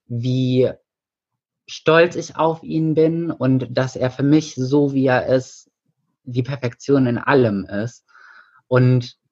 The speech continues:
mit diesem Stein, der ihm da so vom Herzen gefallen ist, ähm, es waren zwei Tage später oder so, wo er sich auf einmal zu mir gelegt hat.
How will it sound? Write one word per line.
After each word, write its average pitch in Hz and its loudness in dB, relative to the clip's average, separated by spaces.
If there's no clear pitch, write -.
mit 139 0
diesem 135 4
Stein, 170 0
der 120 4
ihm 151 2
da 143 4
so 127 -4
vom 135 -6
Herzen 160 -2
gefallen 101 -6
ist, 127 -6
ähm, 120 2
es - -14
waren 147 4
zwei 156 2
Tage 156 -6
später 147 0
oder 117 0
so, 123 -2
wo 127 0
er 127 4
sich 123 -8
auf 127 -8
einmal 123 0
zu - -8
mir 110 -2
gelegt 101 -8
hat. - -20